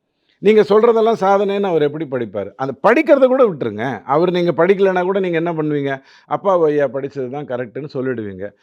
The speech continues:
அவர் கனிம வளத்தை பத்தி ஏதாவது போட்டிருந்தா படிக்காம விட்டுருவாரு, அதை பத்தி நீங்க கண்டுக்க மாட்டீங்க. அது உங்க பிரச்சனை.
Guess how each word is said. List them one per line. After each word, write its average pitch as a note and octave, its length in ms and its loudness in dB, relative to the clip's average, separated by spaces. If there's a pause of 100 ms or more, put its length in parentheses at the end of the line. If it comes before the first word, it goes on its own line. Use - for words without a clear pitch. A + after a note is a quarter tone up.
(240)
அவர் F#3+ 200 2
கனிம F#3+ 300 0
வளத்தை D#3 280 -4
பத்தி D3+ 220 -8
ஏதாவது D3+ 280 -2
போட்டிருந்தா C3+ 440 -6
படிக்காம C3+ 360 -4
விட்டுருவாரு, A#2+ 420 -6
அதை D3+ 140 -4
பத்தி C#3+ 200 -10
நீங்க C3+ 160 -10
கண்டுக்க B2+ 340 -6
மாட்டீங்க. G#2+ 300 -8 (140)
அது G3 160 6
உங்க A#3+ 220 2
பிரச்சனை. D#3 320 -6